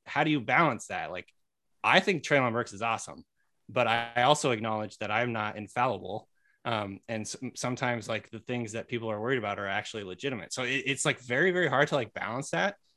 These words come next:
Um, at the end of the day, I think you just have to, like, make a stand and trust what you're seeing, and hopefully it works out for you. Um, but, like,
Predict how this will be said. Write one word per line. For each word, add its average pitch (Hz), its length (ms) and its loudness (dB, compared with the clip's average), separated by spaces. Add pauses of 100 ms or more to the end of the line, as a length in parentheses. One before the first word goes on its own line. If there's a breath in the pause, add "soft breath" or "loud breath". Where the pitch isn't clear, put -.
(120)
Um, 110 380 0 (140)
at 127 100 -2
the 165 80 4
end 226 60 6
of 190 60 4
the 127 60 -2
day, 139 160 4
I 107 40 0
think 117 160 -4
you 104 80 -8
just 104 160 -8
have 107 100 -8
to, 101 80 -14
like, 92 240 -8 (800)
make 113 160 -4
a - 40 -14
stand 101 460 -6
and 104 140 -10
trust 104 300 -8
what 104 120 -8
you're 98 80 -8
seeing, 107 380 -6
and 98 300 -10
hopefully 104 380 -8
it 92 60 -8
works 101 240 -10
out 98 180 -6
for 123 120 -2
you. 139 160 -4 (400 soft breath)
Um, 104 340 -2 (480)
but, 120 160 -6
like, 107 340 -4